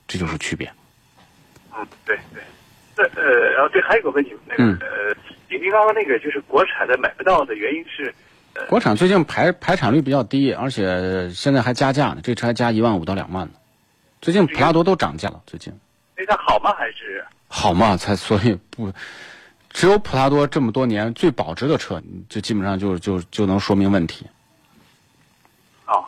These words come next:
Speaker 2: 我也，我也不是很着急呢，您说是我
Speaker 1: 你不着急的话，到四月份以后，可能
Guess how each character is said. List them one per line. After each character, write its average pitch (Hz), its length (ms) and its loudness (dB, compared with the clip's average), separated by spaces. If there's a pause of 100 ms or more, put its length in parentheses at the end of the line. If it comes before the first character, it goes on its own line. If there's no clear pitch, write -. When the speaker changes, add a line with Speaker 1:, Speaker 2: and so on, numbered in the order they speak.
(600)
Speaker 2:
我 180 120 4
也， 202 60 4
我 175 100 2
也 208 60 4
不 - 100 -8
是 220 120 -2
很 139 100 -4
着 143 160 2
急 156 180 -10
呢， 170 120 -4
您 135 160 -6
说 139 140 -4
是 135 100 -4
我 107 140 -2 (320)
Speaker 1:
你 113 120 4
不 107 120 0
着 147 180 4
急 123 160 -2
的 131 120 2
话， 113 200 -2
到 117 180 -2
四 - 240 -4
月 107 120 2
份 92 160 -4
以 76 60 -6
后， 110 320 -4
可 - 140 -10
能 98 300 -4